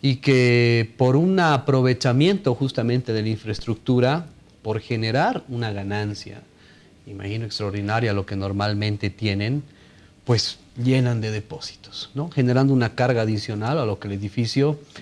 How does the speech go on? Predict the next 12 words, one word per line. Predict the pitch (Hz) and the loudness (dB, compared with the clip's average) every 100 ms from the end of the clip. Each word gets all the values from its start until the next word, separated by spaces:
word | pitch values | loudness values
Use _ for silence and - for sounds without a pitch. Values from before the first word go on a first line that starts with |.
| - - - - | -20 -20 -20 -2
cuando | 117 117 120 | 0 2 4
un | 123 160 180 196 | 6 6 6 4
ingeniero | 160 123 - 123 123 143 135 113 | 4 4 4 4 6 6 6 2
construye, | 110 107 - 143 160 175 208 214 - - _ - | 0 -4 0 4 4 4 2 0 -10 -20 _ -12
está | 107 - 120 | -6 -2 0
calculada | 123 110 104 107 98 117 123 | 2 0 0 0 2 2 0
para | 101 95 | -2 -4
cierta | - 113 - 98 | -2 -4 -2 -6
carga | - 95 107 | -4 -4 -4
en | |
la | 98 | -4
estructura. | - - - - - | -10 -18 -20 -20 -20